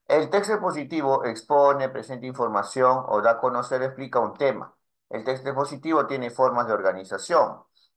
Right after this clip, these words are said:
Puede ser descriptivo o enumerativa, si te puede decir,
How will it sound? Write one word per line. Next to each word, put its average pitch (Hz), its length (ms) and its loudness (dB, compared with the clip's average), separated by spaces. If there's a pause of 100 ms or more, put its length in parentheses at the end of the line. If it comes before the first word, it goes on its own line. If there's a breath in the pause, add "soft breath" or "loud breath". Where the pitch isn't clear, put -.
(280)
Puede 127 300 2
ser 135 300 2
descriptivo 110 640 -4
o 104 160 4
enumerativa, 98 680 0
si 87 540 -10 (560)
te 113 120 -6
puede 127 320 2
decir, 131 580 -6